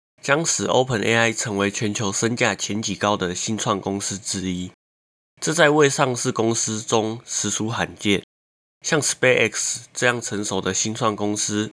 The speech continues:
定期透过售股来募集资金，但仍然未上市。总之，Open A I的成功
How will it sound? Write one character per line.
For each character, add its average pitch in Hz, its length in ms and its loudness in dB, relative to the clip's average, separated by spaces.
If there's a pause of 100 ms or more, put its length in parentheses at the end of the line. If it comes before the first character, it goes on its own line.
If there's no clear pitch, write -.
(340)
定 139 180 2
期 98 220 -2
透 117 220 0
过 110 320 2 (240)
售 123 320 2
股 82 260 -12 (460)
来 95 300 -2
募 117 260 0
集 92 200 -6
资 101 240 -2
金， 104 380 0 (440)
但 117 280 0
仍 101 180 2
然 101 260 0
未 113 180 4
上 95 260 -2
市。 - 360 -6 (320)
总 101 200 0
之 127 320 0 (180)
，Open 139 360 2
A 120 140 6
I 120 120 6
的 104 140 2
成 95 260 -2
功 110 280 0